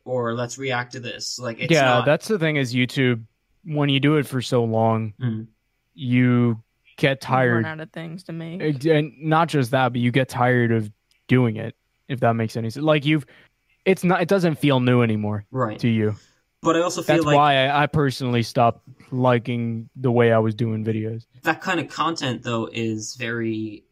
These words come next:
Speaker 1: interactive. Like, I mean, in order to have a Reddit, like, your own Reddit, for example, you need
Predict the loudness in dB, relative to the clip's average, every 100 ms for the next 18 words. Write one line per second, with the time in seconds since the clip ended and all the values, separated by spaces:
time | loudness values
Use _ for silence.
0 | _ _ -8 -6 -6 -2 -4 -4 -10 -10
1 | -8 -6 -4 -4 -4 -6 -6 -10 -6 -6
2 | -6 -8 -12 -12 -8 -8 -10 -12 -12 -10
3 | -10 -14 _ -10 -8 -4 -4 -4 -8 -12
4 | -14 -16 -18 -16 -14 -12 -12 -12 -16 -12
5 | -8 -6 -6